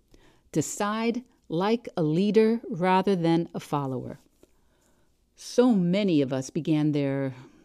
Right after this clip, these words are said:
well, for want of a better phrase, vegan journey, consuming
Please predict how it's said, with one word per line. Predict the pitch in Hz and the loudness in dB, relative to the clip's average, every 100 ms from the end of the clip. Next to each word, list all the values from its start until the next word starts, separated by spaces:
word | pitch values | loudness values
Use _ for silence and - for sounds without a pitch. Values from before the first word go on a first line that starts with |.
| - | -8
well, | 143 143 | -8 -6
for | - | -6
want | 147 165 180 185 | -4 -2 -2 -4
of | 160 | -4
a | 147 | -6
better | - 165 160 | -4 -2 -4
phrase, | - 156 151 151 143 - _ _ _ _ _ - | -4 -4 0 0 -2 -8 _ _ _ _ _ -10
vegan | 131 208 175 180 | -2 0 0 0
journey, | 160 170 160 156 175 175 _ _ _ _ _ _ _ _ _ | 0 2 2 2 0 -2 _ _ _ _ _ _ _ _ _
consuming | - 165 151 - - 185 165 147 135 | -8 -4 -4 -4 -2 2 4 4 2